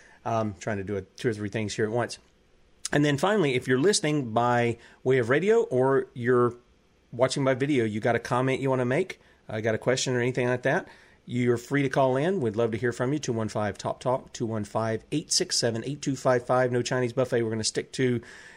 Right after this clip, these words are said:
the issue that we're talking about today. In fact, this is probably gonna be another one of those videos, um, that the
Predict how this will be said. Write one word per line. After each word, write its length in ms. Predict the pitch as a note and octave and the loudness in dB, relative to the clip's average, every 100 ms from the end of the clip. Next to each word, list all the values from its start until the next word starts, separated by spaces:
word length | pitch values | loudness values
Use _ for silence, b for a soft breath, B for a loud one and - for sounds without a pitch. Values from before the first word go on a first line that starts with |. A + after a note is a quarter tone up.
| B | B
the 100 | C3+ | 0
issue 200 | C#3 C#3 | 2 2
that 40 | |
we're 80 | A2+ | 2
talking 220 | A#2+ C3+ | 2 0
about 140 | B2+ B2 | 2 0
today. 320 | A#2 B2 A#2+ | 2 2 2
In 100 | B2+ | -2
fact, 420 | - F#3 G#3 - B B | 2 2 2 -2 B B
this 160 | C#3+ C#3+ | 0 0
is 100 | F#3 | 0
probably 300 | - D3 D3 | 2 2 2
gonna 160 | C#3+ C3+ | 0 2
be 140 | C3+ | 2
another 300 | C3 C3 C#3+ | 2 2 2
one 140 | D3 | 2
of 60 | D3 | 2
those 200 | D#3 C#3+ | 0 2
videos, 540 | B2 A2+ G#2 C#3 D#3 - B B B | 0 2 2 2 0 -6 B B B
um, 480 | G#2+ A#2 A#2 A2+ G#2+ - _ _ _ _ _ - - | -4 -2 0 -2 -6 -10 _ _ _ _ _ -8 -2
that 340 | A#2+ B2 A2 | 2 2 2
the 420 | C3 C3 B2+ A#2+ | -2 0 0 -4